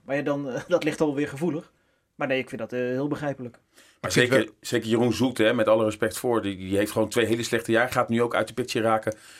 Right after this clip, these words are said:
Speaker 2: bij Spezia. Nee, dat is Vermeer, hè, was ook derde keeper. Ja, logisch, hij gaat naar Amerika, komt uit de picture en komt niet meer aan bod. En dus, ja, als Frank de Boer slim is, kiest hij dadelijk in plaats van Zoet, kiest hij dan voor een jonge,
Speaker 3: Is
Speaker 2: frisse.
Speaker 3: is wel op-, opmerkelijk. Je, ik ben het met je eens wat je zegt, uit de picture. Maar we, een mondiale sport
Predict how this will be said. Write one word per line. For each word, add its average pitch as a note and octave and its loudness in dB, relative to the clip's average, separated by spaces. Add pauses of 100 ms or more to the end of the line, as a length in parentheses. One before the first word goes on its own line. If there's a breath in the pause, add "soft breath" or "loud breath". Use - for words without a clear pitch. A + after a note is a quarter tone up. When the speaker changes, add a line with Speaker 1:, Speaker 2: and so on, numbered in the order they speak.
(120 loud breath)
Speaker 2:
bij G#2+ 0
Spezia. C3+ 0
Nee, C#3 0
dat C3 2
is - -2
Vermeer, C3+ 4
hè, C#3+ 4
was C#3 2
ook D3+ 0
derde B2 2
keeper. A2+ -4
Ja, A#2+ 2
logisch, C#3 2
hij A#2 -2
gaat B2 0
naar A#2 2
Amerika, C#3 2
komt - -8
uit B2 0
de - -18
picture D#3 -4
en C#3 -6
komt D3+ 0
niet A#2 2
meer G#2+ 4
aan A#2+ -4
bod. - -4 (360 loud breath)
En A2 0
dus, B2 2
ja, G2+ 0
als - -2
Frank A2 2
de G2+ -6
Boer G2+ 2
slim A2+ 2
is, F#2+ -2 (220 soft breath)
kiest - 0
hij G#2+ -2
dadelijk G#2 4
in F2+ -6
plaats G2 0
van F#2+ -2
Zoet, G#2 0 (120)
kiest - -4
hij G2 -6
dan F#2 0
voor F#2 0
een F#2 0
jonge, F#2+ 0
Speaker 3:
Is A#2 -2
Speaker 2:
frisse. - -4 (180 soft breath)
Speaker 3:
is A#2+ -2
wel A#2+ 2
op-, B2 -2
opmerkelijk. B2+ 0
Je, C#3 2
ik C3 -6
ben C#3+ 4
het C#3 -4
met C3 -4
je C3+ 2
eens A2 -4
wat A2+ -2
je A2+ -6
zegt, A2 0
uit A#2 -2
de - -14
picture. G2 -4
Maar G#2+ -2
we, A2 -6
een A2+ -6
mondiale D3 0
sport - -4